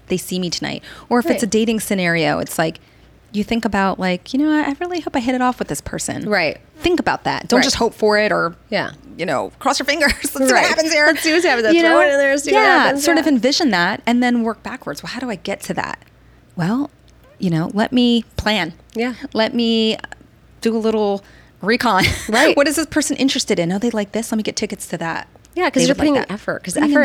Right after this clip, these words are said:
Speaker 2: effort,
Speaker 1: effort.
Speaker 2: effort is attractive. Uh,
Speaker 1: Effort, energy, it's
Speaker 2: Energy,
Speaker 1: attractive.
Speaker 2: attractive.
Speaker 1: And it's also unattractive if, if you're not doing it or
Speaker 2: Yeah.
Speaker 1: you're doing it wrong.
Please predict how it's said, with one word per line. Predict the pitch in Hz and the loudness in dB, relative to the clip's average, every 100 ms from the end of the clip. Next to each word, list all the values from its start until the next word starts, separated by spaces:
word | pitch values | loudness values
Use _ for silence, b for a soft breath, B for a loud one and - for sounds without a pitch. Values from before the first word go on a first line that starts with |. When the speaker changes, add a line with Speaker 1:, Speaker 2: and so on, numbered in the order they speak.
| - | 2
Speaker 2:
effort, | |
Speaker 1:
effort. | - - - - | -2 -6 -6 -8
Speaker 2:
effort | 269 349 - | -4 -4 -2
is | 202 | -4
attractive. | 156 - - - 127 117 110 147 226 - 240 240 247 240 - - 190 | -8 -8 -10 -10 -10 -8 -2 -2 -2 -2 0 0 -2 -6 -12 -14 -6
Uh, | 185 175 160 135 B - B B | -2 -2 -4 -10 B -20 B B
Speaker 1:
Effort, | 214 - 240 - - 196 | -4 2 2 0 -6 0
energy, | 226 240 226 233 233 - | 2 2 2 2 2 0
it's | 196 | -2
Speaker 2:
Energy, | 196 190 196 | 0 0 0
Speaker 1:
attractive. | - - | 0 0
Speaker 2:
attractive. | 185 170 - 165 - | 2 2 2 0 0
Speaker 1:
And | 202 | -2
it's | 202 233 | 0 0
also | - - 311 330 311 - - | 0 2 0 0 -4 -6 0
unattractive | 214 - 170 - 156 - - - | 0 0 -2 -2 -4 -6 -12 -4
if, | 185 - 196 - | -4 -4 -18 -14
if | - | -4
you're | 170 | 0
not | 190 202 175 | 2 0 0
doing | 214 285 | 0 2
it | 403 392 - | -2 -6 -2
or | 202 | 0
Speaker 2:
Yeah. | 170 | 0
Speaker 1:
you're | 143 - | -2 -2
doing | 190 175 | 0 0
it | 185 | 0
wrong. | 240 | 2